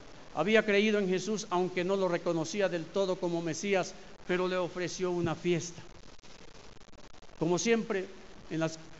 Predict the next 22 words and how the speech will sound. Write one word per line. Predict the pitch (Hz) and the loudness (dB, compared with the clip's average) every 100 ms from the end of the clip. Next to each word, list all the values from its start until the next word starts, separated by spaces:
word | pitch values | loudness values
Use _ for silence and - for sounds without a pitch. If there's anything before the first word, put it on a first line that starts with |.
| - - - | -16 -12 -4
en | 156 | 0
las | 165 156 - - - - - - - - - - | 0 0 -4 -10 -14 -14 -14 -16 -16 -16 -14 -8
reuniones | 147 175 175 214 220 202 - - | 2 4 6 8 8 6 2 -4
orientales, | - 180 175 165 208 214 202 165 - - - - - - | -2 2 2 6 6 8 4 -2 -8 -14 -16 -16 -14 -6
en | 151 | -2
aquellos | 156 196 190 190 | 0 2 0 2
tiempos | 202 196 185 160 | 2 2 0 0
no | 180 | 2
había | 180 165 | 2 2
mesa | 180 196 196 | 2 2 0
ni | 165 160 | 0 -2
sillas, | 214 220 190 170 - - - - - - - | -2 -2 -2 -4 -8 -14 -14 -14 -14 -14 -14
se | - 160 | -6 0
sentaban | 175 165 185 190 190 | 0 4 6 6 4
en | 180 | 2
el | 175 | 0
piso, | 165 233 220 214 196 - - | 0 0 0 -2 -4 -10 -10
ponían | - 165 196 190 | -4 0 2 4
alguna | 170 190 180 | 4 4 4
tabla | 190 190 190 | 6 6 4
por | 170 175 | 2 2
ahí, | 165 190 | 4 2